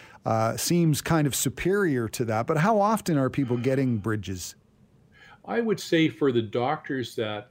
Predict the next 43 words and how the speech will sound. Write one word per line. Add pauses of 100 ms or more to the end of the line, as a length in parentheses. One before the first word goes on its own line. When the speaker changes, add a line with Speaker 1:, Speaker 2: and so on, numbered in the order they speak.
Speaker 2:
are
not
as
up
to
date
in
implant
technology,
who
don't
perform
that,
they
will
often
recommend
a
bridge
to
replace
a
missing
tooth.
Now, (240)
if
we
go
back
to
the
nineteen
seventies,
the
success
rate
for
dental
implants
was
about (500)
fifty
percent